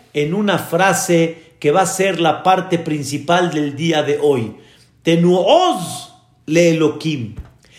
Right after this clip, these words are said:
Dale fuerza a Dios. Al Israel, sobre el pueblo de Israel, Ga'avato. Está tipo la fuerza de Dios. Uzo.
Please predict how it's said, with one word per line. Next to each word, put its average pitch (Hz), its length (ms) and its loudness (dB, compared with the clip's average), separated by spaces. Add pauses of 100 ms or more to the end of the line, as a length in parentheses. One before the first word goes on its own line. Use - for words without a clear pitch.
(180)
Dale 294 480 2
fuerza 220 960 0
a 190 100 4
Dios. 180 840 0 (580)
Al 339 320 2
Israel, 247 1120 0 (220)
sobre 247 500 2
el 214 160 -8
pueblo 330 460 0
de 277 80 -4
Israel, 214 960 0
Ga'avato. 185 1300 -2 (300)
Está 226 560 -4
tipo 226 420 0
la 190 160 0
fuerza 226 1120 -2
de 180 160 2
Dios. 180 640 0 (320)
Uzo. 247 1120 0